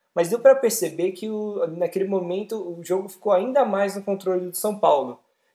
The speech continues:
E se a gente for pegar de maneira geral, o segundo tempo do São Paulo foi até melhor do que o primeiro.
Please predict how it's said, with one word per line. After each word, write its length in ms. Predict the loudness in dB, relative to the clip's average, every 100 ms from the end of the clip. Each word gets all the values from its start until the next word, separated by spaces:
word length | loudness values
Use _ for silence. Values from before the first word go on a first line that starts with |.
| _
E 520 | -10 -8 -8 -8 -8
se 100 | -4
a 40 | -2
gente 160 | 0
for 140 | 0 0
pegar 180 | 2 2
de 100 | 0
maneira 320 | -4 -4 -4
geral, 520 | -6 -2 2 2 0
o 40 | -8
segundo 360 | -10 -10 -12
tempo 260 | -8 -8 -8
do 60 | -10
São 120 | -2
Paulo 200 | 0 2
foi 120 | 0
até 160 | 0 0
melhor 360 | 0 2 0
do 100 | -4
que 160 | -8 -8
o 80 | -8
primeiro. 500 | -8 -10 -10 -10